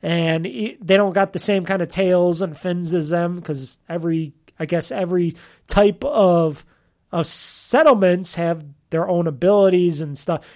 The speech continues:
It's very interesting. It's like, okay, these people have their own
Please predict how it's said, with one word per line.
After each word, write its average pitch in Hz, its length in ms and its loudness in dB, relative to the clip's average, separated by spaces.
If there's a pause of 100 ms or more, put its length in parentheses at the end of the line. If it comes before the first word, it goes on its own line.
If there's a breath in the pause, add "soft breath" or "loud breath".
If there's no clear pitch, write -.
(100)
It's 226 120 -4
very 359 340 6
interesting. 185 560 0
It's 147 220 -6
like, 196 260 2 (420 soft breath)
okay, 214 400 4
these 208 200 -2
people 220 320 -2
have 185 300 0
their 190 280 2
own 180 400 0